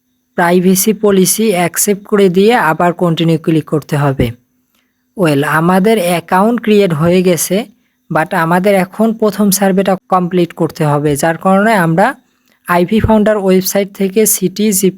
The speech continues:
কোড এবং এসএসএন নিব এবং Gmail থেকে নামটা কালেক্ট করে নিব, যেটা দ্বারা আমরা আমাদের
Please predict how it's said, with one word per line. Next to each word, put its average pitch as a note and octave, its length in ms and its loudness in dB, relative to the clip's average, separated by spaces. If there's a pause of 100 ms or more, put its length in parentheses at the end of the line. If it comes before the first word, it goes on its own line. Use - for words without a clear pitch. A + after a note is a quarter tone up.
কোড A3 200 0
এবং F#3+ 260 2
এসএসএন E3+ 520 -2
নিব F#3 200 4 (580)
এবং F#3 240 0
Gmail F#3 420 2
থেকে G3+ 320 -2 (460)
নামটা E3+ 420 0 (260)
কালেক্ট E3 320 -2
করে D3+ 240 -2
নিব, C#3 200 -2 (640)
যেটা D#3+ 300 0
দ্বারা G#3 220 0 (100)
আমরা F3+ 220 0 (720)
আমাদের D#3+ 400 0